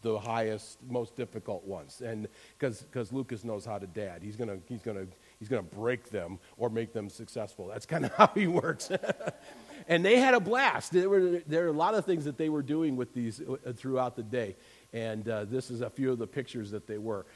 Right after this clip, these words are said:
And so they were walking through the rivers. You can kinda see them. I mean, that's a, that's a high ladder that they gotta climb up alongside the rocks. And both boys just shimmy right up that thing. They don't care. They're just climbing trails. They love this stuff.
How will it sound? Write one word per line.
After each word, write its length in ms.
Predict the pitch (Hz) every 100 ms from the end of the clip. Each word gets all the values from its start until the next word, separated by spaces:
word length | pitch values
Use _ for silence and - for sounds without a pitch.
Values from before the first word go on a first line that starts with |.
| - 104
And 120 | 107
so 80 | 117
they 80 |
were 160 | 123 123
walking 420 | 110 117 120 123
through 200 | 107 127
the 100 | 120
rivers. 420 | 113 117 120 117
You 60 | 113
can 160 | 98 90
kinda 220 | 120 107
see 260 | - 127
them. 260 | 120 110 110
I 60 | 104
mean, 200 | 107 110
that's 240 | 156 -
a, 100 | 104 92 - 175
that's 140 | 190
a 80 | -
high 260 | - 123
ladder 480 | 113 113 123 123 101
that 180 | 95 98
they 120 | 107
gotta 220 | 101 95 -
climb 340 | - 123 113 110
up 160 | 110
alongside 580 | 113 107 104 - 113 110
the 80 | 98
rocks. 420 | 92 104 113 -
And 100 | 95 -
both 220 | 101 113 123
boys 240 | 135 131
just 240 | 117 104
shimmy 240 | - 113 123
right 200 | 123 127
up 140 | 127 131
that 200 | 117 -
thing. 180 | 127 117
They 80 |
don't 240 | 113 127 -
care. 240 | 117 120 - - -
They're 100 | -
just 240 | 170 196 -
climbing 480 | - 151 165 175 160
trails. 380 | 156 151 160
They 140 | 156 175
love 460 | 135 143 233 247
this 380 | 117 95 - - -
stuff. 260 | 117 85